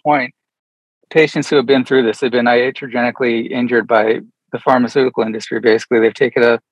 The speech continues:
medication that the government said was safe to take, and they were injured by it. And now, um, now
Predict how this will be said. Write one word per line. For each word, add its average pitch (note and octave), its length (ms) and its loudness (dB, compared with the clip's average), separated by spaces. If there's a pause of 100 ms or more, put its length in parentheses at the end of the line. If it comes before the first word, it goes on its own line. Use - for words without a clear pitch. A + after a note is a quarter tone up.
(340)
medication C#3 560 2
that B2+ 140 -6
the B2+ 80 -10
government B2+ 460 -2
said B2+ 180 -2
was A2+ 160 -4
safe B2 280 -4
to - 120 -12
take, B2+ 300 -2 (720)
and A#2+ 480 0 (420)
they C#3 100 2
were B2 140 2
injured D#3 300 -2
by A#2 180 2
it. A#2+ 140 0
And B2 180 -6
now, B2+ 340 0
um, A#2+ 240 -2 (460)
now C#3+ 260 -2